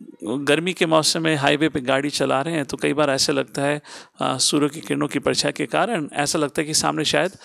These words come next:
पानी है, पर पानी नहीं होता, उसको मिराज कहते हैं। उसको कहा जाता है tendency to be illusion, उसको प्रमाद कहा गया है। हमारे द्वारा गलती होने की जो हमारी टेंडेंसी है उसको कहा गया है भ्रम, अ, to commit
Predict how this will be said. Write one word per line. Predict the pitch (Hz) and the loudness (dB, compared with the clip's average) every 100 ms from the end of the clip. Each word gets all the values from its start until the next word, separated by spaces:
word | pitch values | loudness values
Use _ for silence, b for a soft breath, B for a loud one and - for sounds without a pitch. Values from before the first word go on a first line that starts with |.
| B B - | B B 0
पानी | 143 147 143 | 2 2 -2
है, | 120 123 | -4 -2
पर | 156 | -2
पानी | - 143 170 | 0 0 0
नहीं | 185 156 | -2 0
होता, | 131 123 | -2 -2
उसको | 202 180 160 | -2 0 0
मिराज | 135 123 123 123 | 2 2 0 -2
कहते | 117 - - | -8 -10 -10
हैं। | - | -8
उसको | - 143 156 | -4 0 0
कहा | 143 127 | 0 -2
जाता | 127 120 160 | -2 -2 -2
है | 185 B B B B - | -4 B B B B -8
tendency | 139 139 143 156 143 | -4 -2 0 0 0
to | 139 | 0
be | 139 | 2
illusion, | 123 127 131 180 - | 4 4 4 0 0
उसको | 156 - | -2 -2
प्रमाद | - 127 131 131 | -2 0 0 0
कहा | - 117 127 | -4 -8 -8
गया | 123 127 | -8 -8
है। | 113 - B B B B B - | -10 -14 B B B B B -4
हमारे | 147 156 170 190 | 0 2 4 2
द्वारा | 175 180 185 185 | 2 2 2 0
गलती | 165 127 131 160 - 226 | -6 0 2 4 4 4
होने | 202 208 220 | 6 4 2
की | 202 220 220 247 | 0 -2 -2 -4
जो | 302 190 165 | -10 -2 0
हमारी | 160 160 | 2 0
टेंडेंसी | 165 165 160 170 - 196 | -2 -4 -2 0 0 2
है | 185 | -2
उसको | 220 175 - 156 | -2 0 2 0
कहा | - 143 143 | 0 -2 0
गया | 135 | 0
है | 156 | 0
भ्रम, | 139 110 127 135 113 - B B B B - | 0 2 2 2 0 -4 B B B B -6
अ, | 139 131 | -2 -2
to | 131 151 - | -4 -6 -2
commit | 151 165 - | 0 0 -4